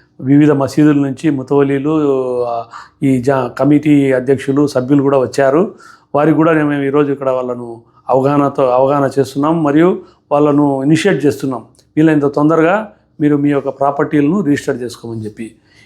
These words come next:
ఇది కాక, ఆ, వక్ఫ్ రిజిస్ట్రేషన్ కాని ప్రాపర్టీస్ కొన్ని ఉంటాయి. అంటే, ఆ, కొంతమంది వక్ఫ్లో, ఆ,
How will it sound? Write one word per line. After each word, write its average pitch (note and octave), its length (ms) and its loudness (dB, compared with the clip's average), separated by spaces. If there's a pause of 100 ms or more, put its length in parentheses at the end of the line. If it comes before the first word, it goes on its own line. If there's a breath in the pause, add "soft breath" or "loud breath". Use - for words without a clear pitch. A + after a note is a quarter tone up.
ఇది D#3+ 140 4
కాక, E3+ 600 0 (520 soft breath)
ఆ, C3 1040 -2
వక్ఫ్ D#3+ 300 -2
రిజిస్ట్రేషన్ F3 680 2
కాని F#3 260 2
ప్రాపర్టీస్ D#3 480 -2
కొన్ని B2+ 160 -4
ఉంటాయి. A#2 240 -6
అంటే, C#3 440 -2 (400 soft breath)
ఆ, C3+ 460 0
కొంతమంది D#3 760 2
వక్ఫ్లో, C#3+ 840 0
ఆ, C#3 200 0